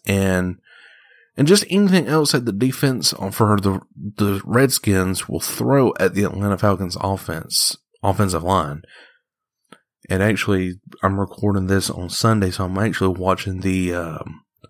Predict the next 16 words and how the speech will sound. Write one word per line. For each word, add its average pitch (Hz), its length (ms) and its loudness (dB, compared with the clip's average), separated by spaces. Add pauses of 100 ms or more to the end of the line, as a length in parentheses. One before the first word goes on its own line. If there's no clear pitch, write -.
the 92 100 0
Vikings 110 480 4
game 123 380 4 (440)
at 101 140 -2
eight 104 220 -2
P 110 280 4
M 87 440 2 (960)
later 107 500 2 (680)
and 92 460 -2
see 110 220 2
how 101 180 2
their 101 220 0
offensive 98 400 0
line 90 260 0
looks 98 240 0
because, 87 760 -2